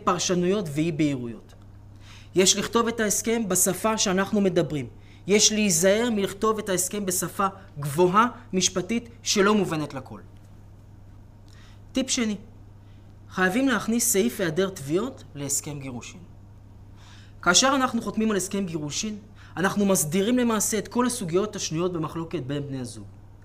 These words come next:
אף אחד לא רוצה, לאחר חתימה על הסכם גירושין, ולאחר שערך ויתורים רבים, להיגרר להתדיינויות עתידיות בנושאים אחרים שלא הוסדרו בהסכם. סעיף היעדר תביעות שכזה מונע כל התדיינות עתידית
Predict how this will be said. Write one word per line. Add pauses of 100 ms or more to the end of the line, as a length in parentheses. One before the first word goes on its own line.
(400)
אף
אחד
לא
רוצה, (240)
לאחר
חתימה
על
הסכם
גירושין, (360)
ולאחר
שערך
ויתורים
רבים, (360)
להיגרר
להתדיינויות
עתידיות
בנושאים
אחרים (260)
שלא
הוסדרו
בהסכם. (800)
סעיף
היעדר
תביעות
שכזה (220)
מונע (200)
כל
התדיינות
עתידית